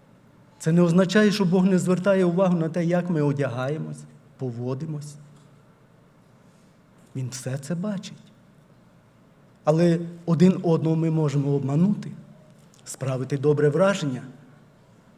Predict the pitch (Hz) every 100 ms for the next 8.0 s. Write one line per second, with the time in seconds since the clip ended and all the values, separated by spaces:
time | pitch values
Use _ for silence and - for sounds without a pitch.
0 | _ _ _ 147 156 170 170 170 175 175
1 | 175 170 175 175 170 175 175 175 196 220
2 | - - - - - _ _ _ _ _
3 | _ _ 156 - 143 143 147 165 185 180
4 | 131 123 - - - _ _ _ _ _
5 | - 127 127 127 147 117 120 165 165 -
6 | - - - - - _ _ _ _ _
7 | _ _ 143 123 127 127 135 123 131